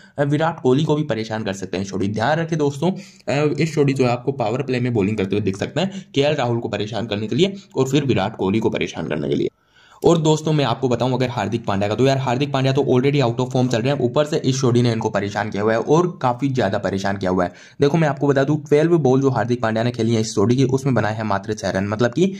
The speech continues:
फिफ्टी की स्ट्राइक रेट हो गई। टी ट्वेंटी इंटरनेशनल में क्या है भाई ये। लेकिन साथ ही साथ इंटरेस्टिंग बात यह है कि इन्हीं ट्वेल्व बॉल में तीन बार अपना विकेट हार्दिक पांड्या गवा चुके हैं इस जोड़ी का। ये काफ़ी इंपॉर्टेंट प्लेयर बैटल है, मेरे को लगता है हार्दिक पांड्या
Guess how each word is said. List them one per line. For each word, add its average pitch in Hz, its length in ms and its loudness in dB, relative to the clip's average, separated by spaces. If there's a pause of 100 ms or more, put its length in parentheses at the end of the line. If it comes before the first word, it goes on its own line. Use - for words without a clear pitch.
(160)
फिफ्टी 202 280 0
की 180 120 -2
स्ट्राइक 101 320 -6
रेट 98 140 -6
हो 85 60 -4
गई। 82 140 -4
टी 165 300 -4
ट्वेंटी 131 280 0
इंटरनेशनल 107 540 -4
में 117 180 0
क्या 156 120 0
है 139 220 -4
भाई 123 180 -2
ये। 135 200 0 (260)
लेकिन 143 360 2 (260)
साथ 143 280 0
ही 165 40 -2
साथ 160 220 2
इंटरेस्टिंग 135 420 0
बात 110 200 0
यह 113 40 0
है 127 60 2
कि 156 100 2
इन्हीं 139 300 4
ट्वेल्व 120 280 2
बॉल 107 160 2
में 139 300 -2
तीन 175 280 2
बार 135 200 0
अपना 120 200 -2
विकेट 147 380 0 (260)
हार्दिक 135 360 -2
पांड्या 120 220 -2
गवा 107 180 -2
चुके 117 180 -6
हैं 101 60 -6
इस - 180 -6
जोड़ी 107 200 2
का। 107 80 -2
ये 143 260 2
काफ़ी 131 320 -4
इंपॉर्टेंट 120 420 -2
प्लेयर 110 180 2
बैटल 107 200 0
है, 110 180 -2
मेरे 120 200 0
को 151 60 0
लगता 131 220 -2
है 120 60 -4
हार्दिक 113 240 -6
पांड्या 113 340 -4